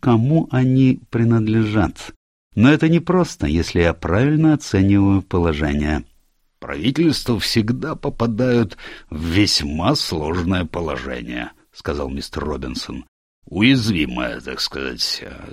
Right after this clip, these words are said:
когда речь идёт о нефти, стали, уране, кобальте и остальных природных ресурсах. Международные отношения приобретают крайнюю деликатность.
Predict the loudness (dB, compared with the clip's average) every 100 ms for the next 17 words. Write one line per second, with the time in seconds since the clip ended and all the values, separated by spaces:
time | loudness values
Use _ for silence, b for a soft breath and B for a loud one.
0 | -12 -6 -2 0 0 0 0 -2 -4 -6
1 | -2 -2 -2 -4 -8 -4 -4 -4 -6 -6
2 | -4 0 0 0 -2 -4 -8 b b b
3 | 0 2 2 2 4 2 2 0 -2 2
4 | 2 4 0 0 -2 -2 -2 -4 -4 -6
5 | -6 -4 -4 -4 -4 -2 -2 -4 -6 -6
6 | -6 -4 -6 -6 -6 -6 -8 _ _ _
7 | -12 -8 -6 -6 -2 0 0 0 0 -2
8 | -2 -2 0 -2 0 -2 -2 -4 -6 -8
9 | -8 -4 -2 -2 -4 -6 -4 -6 -8 -8
10 | -6 -6 -6 -4 -4 -4 -6 -6 -6 _
11 | -16 -10 -10 -10 -14